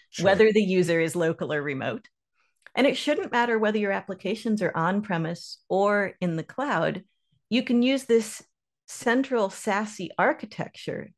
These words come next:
Speaker 2: to enable and protect secure user access. So we've got companies and agencies that are already looking at sasi.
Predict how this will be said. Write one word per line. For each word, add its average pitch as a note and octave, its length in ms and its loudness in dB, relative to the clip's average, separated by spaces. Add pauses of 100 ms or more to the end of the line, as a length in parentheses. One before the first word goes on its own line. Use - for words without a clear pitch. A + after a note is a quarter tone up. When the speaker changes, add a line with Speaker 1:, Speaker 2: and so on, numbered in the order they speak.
Speaker 2:
to F3+ 120 -2
enable E3 800 0
and D3+ 260 -2
protect - 680 -4 (160)
secure D#3 400 -4
user C#3 300 -6
access. - 560 -8 (380)
So D4 340 2 (1300)
we've G#3 280 0
got G#3+ 440 2 (920)
companies A#3 720 2
and F3 180 -4
agencies B3+ 680 -2 (100)
that G#3+ 180 2
are G#3 180 2
already A#3 680 -2 (100)
looking G#3+ 500 2
at - 120 -4
sasi. E3 640 -4